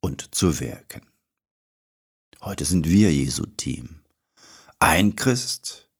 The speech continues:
ist kein Christ. Also treffen wir uns doch weiter immer wieder, hören wir auf Gottes Wort und lassen wir uns stärken und segnen.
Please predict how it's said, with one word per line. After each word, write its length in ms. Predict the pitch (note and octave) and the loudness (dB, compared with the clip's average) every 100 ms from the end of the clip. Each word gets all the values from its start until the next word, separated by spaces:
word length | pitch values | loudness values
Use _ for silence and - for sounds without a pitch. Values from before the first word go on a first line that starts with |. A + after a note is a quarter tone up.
| _ | _
ist 220 | - - | -12 -10
kein 340 | - C#2+ C2+ C#2+ | -4 -2 -2 -4
Christ. 320 | - C2+ - | -6 -6 2
Also 200 | F#2 G#2 | 4 4
treffen 380 | - F#2+ - G#2+ | 4 2 4 2
wir 80 | F2 | 2
uns 160 | - | 0
doch 220 | F#2+ - | -2 0
weiter 380 | C#2+ C2+ E2+ G2 | 2 2 4 2
immer 260 | F#2+ G2+ E2+ | 4 4 4
wieder, 440 | D2+ D2 E2+ D#2+ - - - | 2 2 2 2 -6 -12 4
hören 220 | B2+ B2 | 6 8
wir 100 | C#3+ | 8
auf 140 | G#3+ - | 6 2
Gottes 400 | F#2+ F2+ - D#2 | 2 2 0 2
Wort 400 | D2 D#2+ A2+ - | 4 4 0 0
und 280 | G#2 - | 0 0
lassen 300 | D2+ C#2 - | 0 0 2
wir 100 | D#2+ | 0
uns 140 | - - | 0 -4
stärken 720 | - - A#1+ A1+ - D2 D2+ | -2 0 0 -4 -8 -8 -4
und 240 | F#2+ E2+ | -4 -2
segnen. 800 | D#2 C#2 B1 - - A2 - - | -2 -2 -4 -12 -16 -16 -16 -20